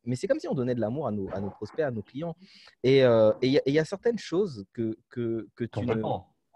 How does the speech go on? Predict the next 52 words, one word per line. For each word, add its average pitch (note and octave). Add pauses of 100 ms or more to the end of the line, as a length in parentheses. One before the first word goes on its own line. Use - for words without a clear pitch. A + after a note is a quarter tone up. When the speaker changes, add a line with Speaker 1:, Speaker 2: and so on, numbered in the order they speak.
Speaker 1:
ne C3
perds -
pas G3+
quand C#3
tu -
en B2
donnes. A2
C'est-à-dire B2+ (320)
l'amour, D3+
la A#2+
joie, C3
le A#2+
bonheur, A#2+
la G2
gratitude. G#2 (320)
Euh, G2
quand E3
tu, D3+
quand D3
tu -
donnes D3+
de A#2
la G2
valeur, B2+
de A2
l'amour, A2+
de A2+
la F#2
joie, B2+
euh, F#2+
à, -
à A2
autrui, C3+
tu -
n'en A#2+
perds B2+
pas, C#3
tu -
ne B2+
fais D#3
qu'en D3+
créer. B2+ (320)
Et, B2
et C#3
je B2+
trouve G3
que C3
c'est C3+
ça E3
qui -
est A#2+
magique. A2